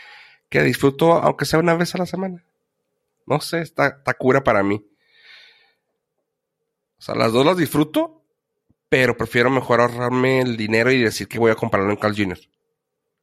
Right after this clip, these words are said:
H-, Disney. O sea, ay, no sé cómo explicarlo, güey. Sí disfruto más Disney, güey. Aunque los dos me dan contenido porque también veo mucho H B O. Pero me quedo más a gusto, más satisfecho con Disney.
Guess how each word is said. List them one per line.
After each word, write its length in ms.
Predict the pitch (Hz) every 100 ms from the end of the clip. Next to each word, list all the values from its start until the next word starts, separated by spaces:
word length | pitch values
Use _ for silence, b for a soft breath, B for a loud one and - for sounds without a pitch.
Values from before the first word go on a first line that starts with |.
| _ _ _ -
H-, 220 | 95 - - -
Disney. 460 | - 110 95 87 - _ _ _ _ _ _ _ _ _ _ _ _ _ _ _ _ _ _ _ -
O 80 | -
sea, 400 | 113 98 95 90 -
ay, 160 | 92
no 100 | 113
sé 140 | 120 -
cómo 120 | 135
explicarlo, 500 | - 113 110 104 101
güey. 160 | 87
Sí 160 | 95 123
disfruto 380 | 123 127 139 139
más 260 | 131 131
Disney, 340 | 127 123 127 98
güey. 160 | 76 B B B B
Aunque 320 | - 117 117 117
los 200 | 107 104
dos 180 | 113
me 80 | 120
dan 120 | 117
contenido 540 | 113 123 107 110 117 117
porque 240 | 110 -
también 500 | - 101 101 101 101
veo 220 | 101 107
mucho 300 | 104 101 -
H 160 | 95 107
B 120 | 95
O. 200 | 98 110 _ _ _ _ _ _ _
Pero 160 | - 107
me 100 | 107
quedo 220 | - 101
más 220 | 104 107
a 40 | 110
gusto, 320 | 98 110 -
más 140 | 95
satisfecho 520 | - 107 - - - 92
con 160 | 85
Disney. 280 | 82 - -